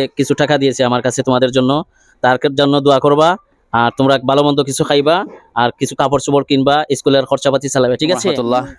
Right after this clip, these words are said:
Speaker 1: সম্মানিত দেশবাসী, আমরা বিগত দুই দিন আগে আমার এই করিম মাহমুদ লিমন ভাই, উনি একটা ভিডিও দিয়েছেন। আমরা এই ভিডিও দেখে খুব কষ্ট পেয়েছি, হৃদয়ে বা আক্রান্ত হৃদয় নিয়ে আমরা উপস্থিত হয়েছি আজকে। কায়ের, এ, লিমন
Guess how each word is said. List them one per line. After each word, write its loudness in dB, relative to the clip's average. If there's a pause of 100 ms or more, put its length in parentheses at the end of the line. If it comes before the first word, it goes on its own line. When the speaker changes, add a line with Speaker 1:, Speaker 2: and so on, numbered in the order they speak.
(220)
Speaker 1:
সম্মানিত 2 (520)
দেশবাসী, 0 (1200)
আমরা 4
বিগত 2 (120)
দুই 2
দিন 4
আগে 2 (160)
আমার 2 (120)
এই -2
করিম -2
মাহমুদ -2
লিমন 4
ভাই, 2 (1160)
উনি 2 (100)
একটা -2
ভিডিও 0
দিয়েছেন। 0 (140)
আমরা 2 (100)
এই -2
ভিডিও 2
দেখে 0 (180)
খুব 2 (400)
কষ্ট -4 (100)
পেয়েছি, 0 (260)
হৃদয়ে 4 (100)
বা 6 (100)
আক্রান্ত -2
হৃদয় 0
নিয়ে 0
আমরা 0
উপস্থিত -2
হয়েছি 0
আজকে। -4 (1200)
কায়ের, 2 (200)
এ, 2 (380)
লিমন 2